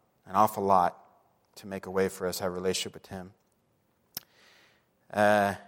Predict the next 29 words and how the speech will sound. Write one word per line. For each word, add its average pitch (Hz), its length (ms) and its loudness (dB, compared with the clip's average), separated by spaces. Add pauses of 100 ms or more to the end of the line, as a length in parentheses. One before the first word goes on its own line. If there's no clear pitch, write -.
(320)
God 131 200 10
loves 139 220 4
the 131 60 2
world 127 180 8
so 127 180 2
much 123 240 2
that 110 100 -4
he 117 120 -2
seeks 135 320 2
to 127 60 0
save 127 260 4
the 120 80 2
world 120 200 6
by 113 100 6
leading 110 300 2
every 131 220 4
person 127 340 2
in 110 60 0
it 107 180 0
to - 80 -10
repentance 110 460 -2
from 107 120 -12
sin, 95 440 -4
commitment 98 460 -6
to 107 140 -2
a 98 40 2
life 107 420 4
of 98 220 2
obedience. 92 1000 -8